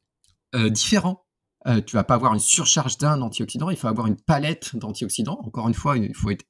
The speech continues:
élargi. Euh, et les antioxydants, tu les trouves dans les légumes, les fruits, le thé vert, le café, enfin, t'en, t'en as partout. Mais il faut essayer, euh, de les apporter par l'alimentation.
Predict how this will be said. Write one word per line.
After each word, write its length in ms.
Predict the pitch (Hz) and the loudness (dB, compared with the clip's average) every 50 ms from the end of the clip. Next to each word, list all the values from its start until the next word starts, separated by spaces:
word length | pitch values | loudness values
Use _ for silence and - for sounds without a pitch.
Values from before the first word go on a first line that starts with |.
| _ _ - | _ _ 0
élargi. 540 | 135 127 - 123 110 104 104 120 156 220 - _ _ _ _ _ _ _ _ _ _ _ - - | 2 4 4 2 2 0 -2 -4 -6 -6 -6 _ _ _ _ _ _ _ _ _ _ _ -6 -2
Euh, 140 | 113 110 104 | -2 0 2
et 200 | - 127 131 123 | 4 4 4 4
les 140 | 120 110 104 | 4 2 0
antioxydants, 480 | 107 - - 98 - - 113 120 160 - | -2 -6 -6 -8 -2 0 2 2 2 2
tu 100 | - 110 | 0 -4
les 60 | 95 | -8
trouves 200 | - - 120 113 | -6 -4 -2 0
dans 100 | 113 101 | 2 4
les 100 | 95 95 | 4 4
légumes, 340 | 101 98 95 95 110 123 135 | 4 4 6 6 6 6 6
les 140 | 110 98 | 4 0
fruits, 260 | 98 - - - 110 120 | 0 0 2 4 4 6
le 140 | 110 101 | 4 4
thé 140 | - - 98 | 2 2 2
vert, 260 | 90 104 110 117 127 | 2 4 4 4 4
le 100 | 127 104 | 2 0
café, 480 | 95 - - - - - 98 107 113 107 | -2 -6 -8 -12 -8 -6 -4 -4 -4 -4
enfin, 100 | 92 76 - 110 - | -8 -14 -20 -20 -20
t'en, 120 | - 101 101 _ _ - | -20 -20 -20 _ _ -18
t'en 180 | 107 95 98 | -14 -10 -8
as 100 | 95 - _ _ _ _ _ _ _ _ _ _ - | -8 -10 _ _ _ _ _ _ _ _ _ _ -10
partout. 400 | 131 - - - 180 226 - _ _ _ _ _ _ _ - | -10 -8 -2 0 0 0 0 _ _ _ _ _ _ _ 0
Mais 240 | 120 135 156 202 165 | 4 4 4 4 4
il 120 | 151 127 | 0 0
faut 160 | - - 147 | 2 2 2
essayer, 480 | 131 - - - 170 190 214 202 - _ - | 2 2 4 4 6 6 4 2 -2 _ -2
euh, 500 | 139 127 123 117 117 117 117 110 107 101 - _ _ - | 2 2 4 4 4 2 2 0 -2 -4 -8 _ _ -2
de 140 | 127 123 131 | 2 4 4
les 160 | 135 120 131 | 6 4 4
apporter 340 | 123 - 131 - - 170 165 | 2 -2 -2 -2 -2 -2 -2
par 360 | - _ - 185 170 151 151 | -4 _ 0 2 2 4 4
l'alimentation. 840 | 147 139 131 131 123 123 120 - 120 110 107 - - 160 180 247 - | 2 2 0 0 0 0 -2 -2 -2 -2 0 0 0 0 -2 -2 -4